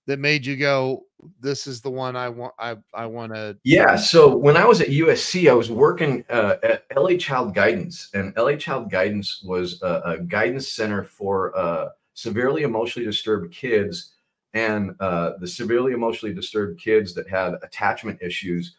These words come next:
Speaker 2: with, uh, parents who were either killed or in jail or, or prison, or, um,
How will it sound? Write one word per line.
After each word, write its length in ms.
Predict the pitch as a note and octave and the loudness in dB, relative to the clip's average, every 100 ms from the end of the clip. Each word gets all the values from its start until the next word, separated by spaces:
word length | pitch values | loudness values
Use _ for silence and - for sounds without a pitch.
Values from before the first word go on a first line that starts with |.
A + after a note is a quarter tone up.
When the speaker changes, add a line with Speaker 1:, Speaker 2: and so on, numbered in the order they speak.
| _ _ _ | _ _ _
Speaker 2:
with, 360 | F2+ G2 F2 - | -4 -2 -2 -4
uh, 200 | F2 D#2+ D#2+ | -4 -2 -2
parents 340 | - A2 G#2+ | 0 0 0
who 100 | - | -6
were 100 | G2 | -10
either 160 | F#2 F2 | -8 -10
killed 500 | - - A#2 G#2+ G2 | -8 2 4 4 2
or 160 | D#2+ D#2 | -4 -10
in 100 | D2+ | -12
jail 460 | D2 F#2+ G#2 G#2+ - | -6 0 0 0 -4
or, 200 | D2 - _ _ _ _ _ _ _ _ _ _ - | -14 -16 _ _ _ _ _ _ _ _ _ _ -14
or 120 | D#2+ | -12
prison, 500 | D2 A2 G#2+ G#2+ G#2 _ _ _ _ | -2 0 0 -2 -6 _ _ _ _
or, 340 | E2+ D#2+ D#2+ | -2 0 0
um, 440 | E2+ D#2+ D2+ C#2+ | -2 -4 -4 -8